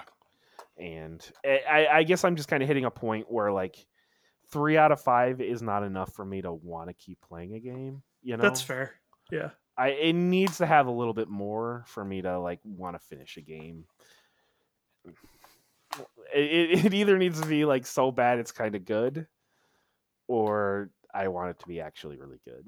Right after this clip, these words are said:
Speaker 1: So.
Speaker 2: Yeah.
Speaker 1: Uh, this is gonna be a short episode, 'cause, like, you, you said you didn't play anything.
Speaker 2: No, I didn't play anything, but let me tell you what, I could talk about the next part for
Speaker 1: Okay.
Speaker 2: infinite time,
Speaker 1: Okay,
Speaker 2: if
Speaker 1: great.
Speaker 2: necessary.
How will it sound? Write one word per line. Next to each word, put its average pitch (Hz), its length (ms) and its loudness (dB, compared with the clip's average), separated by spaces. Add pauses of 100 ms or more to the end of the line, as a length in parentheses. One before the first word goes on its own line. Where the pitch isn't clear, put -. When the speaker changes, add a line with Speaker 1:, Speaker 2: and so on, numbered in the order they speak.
(580)
Speaker 1:
So. - 160 -20 (180)
Speaker 2:
Yeah. 240 160 -16 (1400)
Speaker 1:
Uh, 78 280 -4 (220)
this 156 260 -6
is 339 140 -2
gonna 107 180 -4
be 98 100 -6
a 90 60 -4
short 101 260 -6
episode, 76 580 -8
'cause, 90 260 -10
like, 87 220 -8
you, 139 280 -6
you 151 140 -4
said 135 280 -2
you 131 80 -2
didn't 175 200 -2
play 107 200 -4
anything. 110 460 -12 (260)
Speaker 2:
No, 160 220 2
I 151 120 4
didn't 170 220 0
play 139 160 -4
anything, 127 340 -10
but 120 120 -12 (160)
let 165 120 -6
me 202 80 -4
tell 160 220 2
you 147 140 0
what, 143 160 2
I 139 100 0
could 160 160 -4
talk 143 240 -4
about 131 300 -4
the 135 60 -10
next 131 200 -8
part 127 320 -6
for - 0 -
Speaker 1:
Okay. 156 340 2 (440)
Speaker 2:
infinite 143 380 -6
time, 160 360 -6
Speaker 1:
Okay, 160 140 -4
Speaker 2:
if 165 60 0
Speaker 1:
great. - 100 -12
Speaker 2:
necessary. 160 560 -4